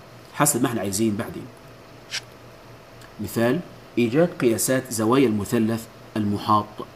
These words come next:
بدائرة. مستعملا للشكل المجاور أوجد قياس زاوية اف، مفيش مشكلة،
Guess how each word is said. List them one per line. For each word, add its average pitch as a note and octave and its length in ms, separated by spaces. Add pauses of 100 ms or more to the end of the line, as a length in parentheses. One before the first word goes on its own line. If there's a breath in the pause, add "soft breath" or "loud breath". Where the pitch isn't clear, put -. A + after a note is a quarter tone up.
(120)
بدائرة. G#2+ 340 (2500 loud breath)
مستعملا D#3 720
للشكل C3 420
المجاور B2 460 (440)
أوجد C#3 300
قياس A2+ 560
زاوية A2+ 340 (100)
اف، - 220 (440)
مفيش B2 240
مشكلة، A2 280